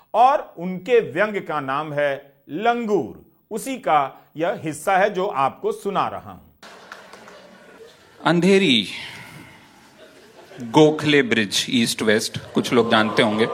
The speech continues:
Speaker 2: सबसे ज्यादा heavy traffic वाला flyover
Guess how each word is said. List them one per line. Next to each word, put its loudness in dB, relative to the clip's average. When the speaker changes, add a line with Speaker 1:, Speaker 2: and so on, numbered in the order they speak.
Speaker 2:
सबसे 0
ज्यादा 4
heavy 0
traffic 0
वाला 4
flyover 0